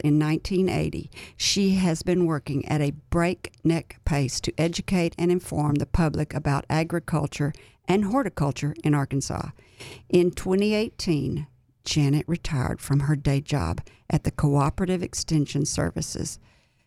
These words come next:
but not from her passion for gardening. She still writes her weekly column for the Democrat Gazette and other publications, has radio and T V appearances,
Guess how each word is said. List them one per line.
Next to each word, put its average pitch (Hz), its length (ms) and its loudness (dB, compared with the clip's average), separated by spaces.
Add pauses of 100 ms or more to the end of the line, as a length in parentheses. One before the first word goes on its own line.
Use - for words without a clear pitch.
(140)
but 160 160 6
not 165 480 2
from 165 260 0
her 165 120 -2
passion 147 640 0
for - 120 -6
gardening. - 600 -4 (420)
She - 160 2
still 160 300 4
writes 165 300 0
her 175 100 0
weekly 175 360 -2
column 185 420 0
for - 100 -8
the 165 80 -2
Democrat 165 480 -2
Gazette 165 480 -2
and 160 100 2
other 160 200 2
publications, 151 880 -2 (100)
has 156 240 2
radio 175 400 2
and 156 140 2
T 175 160 2
V 170 160 2
appearances, 151 600 -4